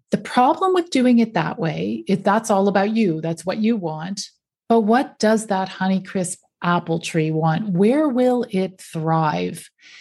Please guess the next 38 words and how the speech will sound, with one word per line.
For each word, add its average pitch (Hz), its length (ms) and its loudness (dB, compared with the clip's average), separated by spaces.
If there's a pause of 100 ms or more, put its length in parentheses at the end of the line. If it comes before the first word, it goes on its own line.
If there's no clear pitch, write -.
(180)
If 208 220 2
you 254 160 4
live 277 180 2
in 269 100 4
a 247 60 4
warm 226 360 4
climate, 254 680 -2 (340)
it's 214 240 0
probably 208 600 0
not 180 220 0
gonna 180 200 -4
thrive 170 420 -4
in 170 100 -2
a 156 60 -2
warm 165 280 -2
climate. 165 560 -8 (480)
Every 285 400 4
fruit 226 340 0
tree 214 280 2
has, 185 560 -2 (300)
you 185 120 2
know, 170 140 2
variety 180 680 2
has 165 300 -4
its 190 200 -8
preferences. - 920 -4 (240)
Some 175 380 2
grow 185 240 2
well 185 300 2
in 226 140 2
warmer 269 300 0
climates, - 580 -8
some 165 280 0
grow 175 180 0
well 170 320 2
in 220 140 2
cooler 247 400 0
climates. 180 760 -8